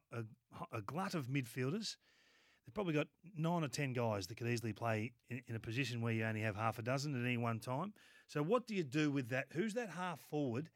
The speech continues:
and can he impact? Because Dunkley doesn't wanna play there. McRae doesn't wanna play there. Bont is a, is a, we're not sure how it's going to work, whether he's just better off playing, being as a midfielder in a centre out and then rolling forward.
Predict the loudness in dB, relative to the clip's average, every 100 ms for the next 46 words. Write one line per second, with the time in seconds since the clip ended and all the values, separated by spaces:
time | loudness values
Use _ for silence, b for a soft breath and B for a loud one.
0 | b b -6 -4 -4 -2 -2 -2 -4 -4
1 | -6 -10 -4 -2 0 0 2 2 2 0
2 | -4 -6 -6 -6 -8 _ b b -6 2
3 | 6 8 6 4 0 -2 -4 -2 -4 -4
4 | b b b 0 2 0 -6 _ _ -2
5 | 0 -2 -4 -4 -4 -2 -2 -2 0 2
6 | 2 2 0 0 0 -2 -2 -2 -2 -4
7 | -2 -2 -2 -6 b b -8 0 2 4
8 | 2 _ -6 -4 -4 -4 0 0 0 0
9 | 0 -2 -6 -6 -4 -4 -8 b b 0
10 | 2 2 2 2 0 -4 -8 -4 0 2
11 | 2 0 -2 -4 -4 -4